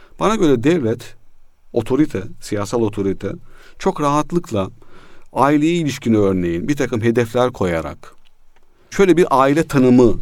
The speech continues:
çizerek o anlamda, ideal aile tipimiz şudur diye tanımlayarak,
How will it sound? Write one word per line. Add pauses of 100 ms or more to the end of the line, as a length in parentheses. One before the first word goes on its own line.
(120)
çizerek
o
anlamda, (480)
ideal
aile
tipimiz
şudur
diye
tanımlayarak,